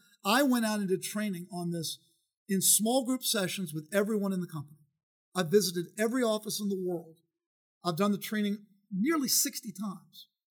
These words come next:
Very specific and talked about exactly what the rules are and what they aren't. And everybody's like, "Okay, the general counsel of the company's coming to Taiwan. They're coming to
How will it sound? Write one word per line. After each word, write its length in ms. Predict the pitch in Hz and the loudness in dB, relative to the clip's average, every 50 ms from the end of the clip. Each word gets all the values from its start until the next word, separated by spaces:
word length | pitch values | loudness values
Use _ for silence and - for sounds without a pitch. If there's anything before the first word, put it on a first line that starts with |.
| _ _ _ _ _ _ _ _ _ _ _ _ _ _ _ _ 151 139 | _ _ _ _ _ _ _ _ _ _ _ _ _ _ _ _ -8 0
Very 280 | 135 196 220 254 277 269 | 6 6 8 8 6 4
specific 500 | - - - 226 - - 220 190 208 165 | 2 0 -2 0 0 0 0 0 -2 -4
and 100 | 175 151 | -6 -6
talked 180 | 185 180 175 - | -6 -6 -6 -6
about 120 | 180 165 | -8 -8
exactly 400 | 156 127 165 196 214 208 240 226 | -6 -4 -4 -6 -6 -6 -4 -2
what 140 | 214 208 208 | -2 -2 -2
the 60 | 214 | 0
rules 220 | 202 196 196 175 | 0 0 0 0
are 100 | 196 185 | -2 -6
and 80 | 180 180 | -4 -4
what 140 | 180 175 175 | -6 -6 -6
they 100 | 202 175 | -8 -10
aren't. 220 | 170 165 175 143 | -10 -12 -12 -12
And 80 | 151 180 | -6 -4
everybody's 440 | 208 214 240 190 208 202 190 160 190 | -2 -2 -2 -2 -2 -4 -4 -6 -6
like, 220 | 190 180 180 - - - | -8 -8 -10 -10 -8 -4
"Okay, 300 | 202 208 208 196 - - - _ _ _ _ _ _ _ _ - | -2 -2 -2 -4 -8 -10 -16 _ _ _ _ _ _ _ _ -10
the 60 | 156 | -4
general 300 | 131 160 220 226 220 - | -2 0 0 0 0 0
counsel 400 | - 214 240 262 254 - - 247 | 0 0 0 0 0 -2 -4 -4
of 40 | 214 | -4
the 140 | 208 - | -4 -2
company's 420 | 190 233 254 214 180 185 175 - - _ _ _ _ _ - - | -2 -2 -2 -2 -6 -6 -6 -8 -10 _ _ _ _ _ -6 -2
coming 380 | 226 240 233 214 208 208 185 - | 0 2 2 2 2 0 0 -2
to 160 | - 175 175 | -4 -6 -6
Taiwan. 720 | - 190 208 214 202 196 190 196 196 175 143 135 135 - _ _ _ _ _ _ _ _ - | -6 -4 -4 -2 -2 -2 -2 -2 -4 -4 -6 -10 -14 -20 _ _ _ _ _ _ _ _ -4
They're 140 | 175 190 190 | -2 -2 -2
coming 560 | 196 - 202 247 247 247 240 226 220 208 196 - - | -2 0 0 2 4 4 4 4 2 0 0 0 0
to 400 | 220 214 208 208 208 190 175 | 4 4 6 6 4 2 -2